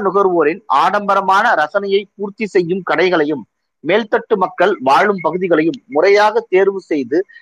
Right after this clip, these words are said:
தாக்கி கொள்ளையடித்தார்கள். அவர்கள் மிகப்பெரிய ஜொலிக்கும் அ-, அணி அலங்காரம் செய்யப்பட்ட தோற்றத்தால் ஏழைகளுக்கு அனுமதி மறுக்கப்பட்ட மங்கள்தீப் டெக்ஸ்டைல்ஸ் ஷோரூம்,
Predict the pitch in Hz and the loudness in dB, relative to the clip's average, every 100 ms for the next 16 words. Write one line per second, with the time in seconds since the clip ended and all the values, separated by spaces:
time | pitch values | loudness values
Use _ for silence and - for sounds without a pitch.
0 | _ _ 147 190 - 202 - - 160 196 | _ _ 0 0 -2 -6 -6 -2 0 4
1 | 202 170 156 120 107 147 190 _ _ 135 | 2 0 0 -2 0 -4 -4 _ _ -2
2 | 156 151 165 - - 135 208 208 220 208 | 0 0 0 -2 -8 -4 -2 0 -2 -2
3 | 220 254 - 127 131 156 214 - - 240 | 0 0 -2 -8 -2 0 0 -6 -6 -4
4 | - _ _ _ - 127 - - 180 240 | -4 _ _ _ -2 -2 -2 -2 0 2
5 | 226 214 208 202 185 175 180 196 180 - | 2 2 2 0 -2 -2 -2 0 -2 -2
6 | 220 - - 180 190 185 180 156 113 - | -2 -2 -2 -2 0 -2 2 0 0 -6
7 | _ _ 127 175 233 240 214 180 160 202 | _ _ 0 2 4 2 2 0 -2 -4
8 | - 147 220 226 214 180 165 165 180 - | -2 -2 0 0 0 0 0 0 -4 -4
9 | - 160 123 - 117 151 202 233 208 226 | -2 0 0 -4 -4 -4 0 0 0 -4
10 | 233 - 165 - 202 196 175 - - 160 | -4 -4 -4 -4 0 0 -2 -10 0 2
11 | 147 175 | 2 0